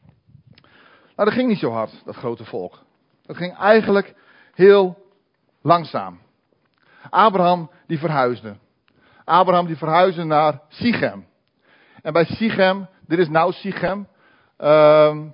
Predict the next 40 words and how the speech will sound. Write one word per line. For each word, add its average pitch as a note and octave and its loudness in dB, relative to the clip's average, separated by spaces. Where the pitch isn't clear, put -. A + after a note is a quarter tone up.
bij D#3 2
Sichem F3+ -4
stond E3+ -12
een C#3 -10
eikenboom. F#3 -4
En D3+ -8
bij E3+ 2
die E3 -4
eikenboom D#3 -2
zette D3 -6
hij C#3+ 0
zijn B2+ -12
tent E3+ -10
neer. D3 -6
En C3+ -10
hij C#3+ -2
verbleef D#3+ -2
daar C#3+ -2
als C3 -10
vreemdeling. B2 -8
En C#3+ -14
hij E3+ 0
is F3 -4
met F3 -2
zijn E3 -6
nakomelingen, D#3+ -4
ja, D3+ 0
toch, F#3 0
eh, - -16
lang F#3+ 0
vreemdeling F#3 -4
geweest D#3 -2
in D#3 -12
dit D#3 -4
land. D#3 -4
En B2+ -14
God A3 -4
zei, D#3 -4
"Dit G3 -4
land F3 0